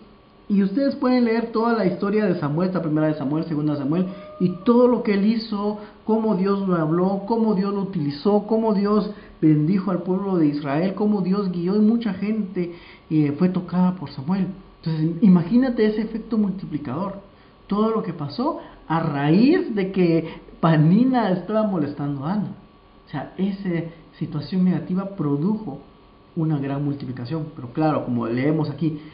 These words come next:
creo en que Jesús puede transformar aún lo negativo de mi vida para la multiplicación. Pero yo debo de creer, o sea, aunque esté viviendo una situación difícil, yo debo de creer que Jesús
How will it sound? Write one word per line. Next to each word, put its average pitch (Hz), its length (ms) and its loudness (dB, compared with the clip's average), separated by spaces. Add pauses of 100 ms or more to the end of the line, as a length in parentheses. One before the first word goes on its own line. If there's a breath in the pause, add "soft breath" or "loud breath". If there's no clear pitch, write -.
(220 loud breath)
creo 214 360 2
en 214 80 0
que 165 100 -4
Jesús 208 580 -4
puede 202 200 -6
transformar 165 560 -2
aún 170 280 0
lo 185 100 0
negativo 160 520 -2
de 147 80 0
mi 135 100 -2
vida 202 300 -2
para 143 200 -6
la 123 60 -4
multiplicación. 120 420 -10 (200 loud breath)
Pero 143 160 0
yo 180 420 4
debo 220 440 4
de 165 280 2
creer, 151 500 2
o - 420 -10
sea, 165 100 -4
aunque 165 360 0
esté 226 240 -2
viviendo 254 520 2
una 220 160 -2
situación 175 640 -2
difícil, 170 560 -2 (400 loud breath)
yo 170 160 0 (160)
debo 269 380 4
de 240 160 -2
creer 165 360 -2
que 202 100 -10
Jesús 214 380 -8